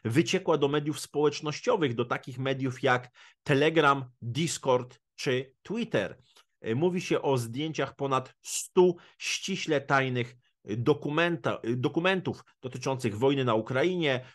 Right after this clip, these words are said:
wyszkolenia, zaopatrzenia wojsk ukraińskich, strat po obu stronach ukraińskiej i rosyjskiej i tak dalej, i tak dalej. Szanowni państwo, y, mamy do czynienia też z bardzo ciekawą sytuacją, która,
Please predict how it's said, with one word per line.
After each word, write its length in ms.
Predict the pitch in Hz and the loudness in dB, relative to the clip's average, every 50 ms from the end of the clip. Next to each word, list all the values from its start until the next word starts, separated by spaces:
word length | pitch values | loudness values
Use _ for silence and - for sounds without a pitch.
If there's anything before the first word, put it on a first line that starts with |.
| _ - | _ -10
wyszkolenia, 800 | 98 104 143 135 - - 139 131 135 135 131 127 120 113 107 - - | -4 -2 -2 -2 0 0 2 2 2 2 2 0 -2 -2 -2 -4 -10
zaopatrzenia 800 | 104 98 98 139 135 139 123 139 135 131 - - 147 143 139 127 | -8 -2 2 2 2 2 2 0 -2 -2 -2 -4 -4 -2 -2 -2
wojsk 300 | 113 123 135 127 - - | -2 -2 -4 -6 -6 -6
ukraińskich, 680 | - 151 - 127 123 127 131 127 120 - - 123 120 - | -8 -6 -4 -2 -2 0 0 -2 -6 -8 -8 -10 -8 -8
strat 440 | - - - 135 143 143 139 - - | -10 -6 -2 2 2 2 2 0 2
po 160 | 147 139 139 | 2 4 4
obu 200 | 139 135 139 131 | 4 2 0 -4
stronach 540 | 123 - - 143 139 135 131 120 117 - - - - - _ _ - - | -4 -4 -2 0 0 2 2 0 0 -2 -4 -18 -20 -20 _ _ -8 -6
ukraińskiej 800 | 123 127 123 - 139 123 127 131 123 - - 131 123 117 117 127 | -6 -4 -4 -2 -2 0 0 -2 -4 -6 -6 -4 -4 -4 -4 -6
i 200 | 131 127 123 123 - - - - | -6 -6 -6 -6 -8 -18 -14 -6
rosyjskiej 920 | - 117 123 135 147 139 - - 170 180 165 - - - 151 139 135 - - | 0 2 4 4 4 4 2 0 0 0 -2 -2 -2 0 0 0 -2 -4 -6
i 220 | 220 226 202 - - | -6 -6 -6 -4 0
tak 280 | - 156 151 135 131 | 0 0 0 0 0
dalej, 420 | 123 135 143 151 143 139 135 - 151 | 2 2 4 4 4 2 0 -2 -4
i 60 | 127 | -2
tak 240 | 139 135 131 135 120 | 0 0 0 0 2
dalej. 440 | 139 151 165 147 117 87 73 - _ _ _ _ _ _ _ - | 2 4 4 4 2 0 -4 -10 _ _ _ _ _ _ _ -14
Szanowni 360 | - - 147 151 139 151 156 151 | -8 -4 -2 -2 -2 -2 -4 -2
państwo, 540 | 170 180 190 190 185 - - - 101 85 - - - - _ - - | 0 0 0 -2 -4 -6 -6 -6 -6 -6 -8 -12 -20 -20 _ -4 -2
y, 100 | 104 107 | 0 2
mamy 300 | 110 131 170 214 220 190 | 2 2 2 2 0 0
do 100 | 170 170 | 0 0
czynienia 320 | - - 175 196 202 185 | -2 -2 -4 -2 -2 0
też 180 | 156 180 156 127 | 0 -2 -2 -2
z 60 | 120 | 0
bardzo 280 | 120 156 175 175 180 175 | 0 0 0 0 -2 -6
ciekawą 380 | - 170 - 170 160 160 147 | -6 -4 -4 -4 -2 -4 -4
sytuacją, 500 | 123 - 127 - - - 190 - 185 175 | -6 -8 -8 -8 -6 -6 -4 -4 -6 -6
która, 320 | - - - 147 143 135 | -6 -4 0 0 0 0